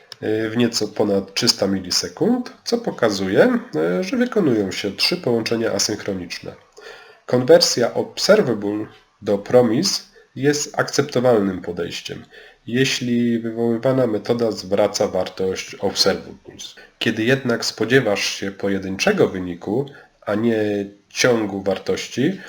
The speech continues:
obietnice są prostsze, więc możemy woleć pracować z promises. Zobaczmy jednak, jak możemy bezpośrednio korzystać z observables. Yy,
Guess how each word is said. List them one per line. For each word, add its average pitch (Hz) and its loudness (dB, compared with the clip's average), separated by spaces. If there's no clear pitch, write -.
obietnice 120 0
są 110 0
prostsze, 107 0
więc 131 -2
możemy 117 0
woleć 117 2
pracować 101 0
z 98 -4
promises. - -2
Zobaczmy 131 2
jednak, 120 2
jak 143 4
możemy 123 2
bezpośrednio 117 -4
korzystać 110 -4
z - -6
observables. - -2
Yy, 107 -4